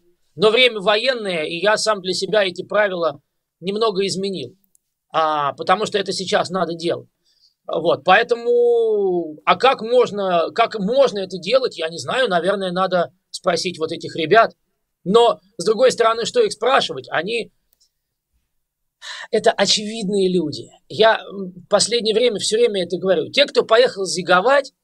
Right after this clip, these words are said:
они очевидны. Они даже, они даже интересны. Ну, точки, с той, с точки зрения, что там, я не знаю, грустный клоун, весёлый клоун, я уж не знаю, какой там злой клоун,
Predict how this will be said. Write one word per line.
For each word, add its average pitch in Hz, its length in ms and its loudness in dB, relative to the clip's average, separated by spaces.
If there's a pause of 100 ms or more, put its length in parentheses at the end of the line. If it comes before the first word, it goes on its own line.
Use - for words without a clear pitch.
(240)
они 214 260 -4
очевидны. 214 760 -6 (320)
Они 254 280 0
даже, 247 460 4
они 233 240 -4
даже 240 280 0
интересны. 220 720 -2
Ну, 220 180 -2
точки, 208 340 -2
с - 80 -8
той, 220 160 -2
с - 40 -10
точки 214 300 -4
зрения, 190 340 -2
что 175 160 -8
там, 170 200 -6
я 175 100 -8
не 180 60 -8
знаю, 160 300 -6 (380)
грустный 214 440 0
клоун, 214 380 2
весёлый 196 500 0
клоун, 175 280 -2
я 185 140 2
уж - 120 -4
не 220 80 -6
знаю, 196 260 -2
какой 160 260 -10
там 151 220 -6
злой 208 380 2
клоун, 175 500 -2